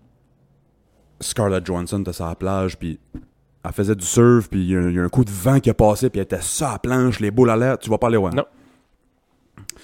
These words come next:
Speaker 1: Si, ouais, t'as plus de willpower que moi, moi, c'est sûr, je vais voir.
Speaker 2: Je vais pas voir, parce que si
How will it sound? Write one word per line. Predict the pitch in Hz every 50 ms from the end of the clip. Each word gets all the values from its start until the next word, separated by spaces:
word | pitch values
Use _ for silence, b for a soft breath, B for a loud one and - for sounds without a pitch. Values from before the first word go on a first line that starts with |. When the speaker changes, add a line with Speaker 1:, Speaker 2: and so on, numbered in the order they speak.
| b b b b
Speaker 1:
Si, | - - - - 101 95
ouais, | 101 104 107 107
t'as | - 101 95 - _ -
plus | - 107 113 113 110 95
de | 101 104
willpower | 101 101 104 107 104 98 - 95 92 95 92 98 95
que | 90
moi, | 95 92 87 - -
moi, | 95 104 98
c'est | - - 95
sûr, | - - - 107 101
je | 90
vais | 92 90
voir. | 82 76 73 95
Speaker 2:
Je | - - -
vais | 131 120
pas | - 165 170
voir, | 156 131 110 117 165 240 269
parce | - 135 123 -
que | - - 127 127 123 120 120 120 120 117 117 117
si | 113 - - - 151 160 160 160 156 156 151 147 139 135 135 131 131 123 117